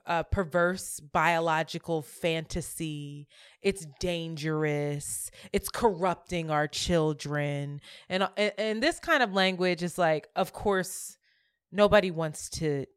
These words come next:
to hear that shit. Like, I'm against that. That's very anti-trans in my book and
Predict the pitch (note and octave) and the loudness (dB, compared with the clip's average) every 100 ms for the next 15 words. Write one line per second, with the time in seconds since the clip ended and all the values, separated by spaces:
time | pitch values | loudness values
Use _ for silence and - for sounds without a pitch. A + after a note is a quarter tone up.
0 | _ _ - - D#3 C3 G#2+ - - F2 | _ _ -4 -2 -2 -2 -8 -8 -8 -8
1 | - D#3 C#3 - - F#3+ F#3+ F3+ - - | -6 -6 -6 0 8 10 8 0 -8 0
2 | F#3 E3+ D#3+ - C#3+ C#3+ - E3+ E3+ - | 0 2 -2 -4 -4 -4 -2 0 0 -2
3 | - C#3 F#3 G3 F#3+ D#3+ D#3 D#3+ C#3+ - | -18 -6 -2 -2 -2 -4 -4 -4 -6 -6
4 | D3+ C#3+ C#3 - D3 C#3+ C#3 C3 C3+ - | -8 -6 -8 -8 -6 -4 -4 -2 -4 -4
5 | - - C#3+ C#3 C3+ C3+ | -10 -8 -6 -6 -8 -12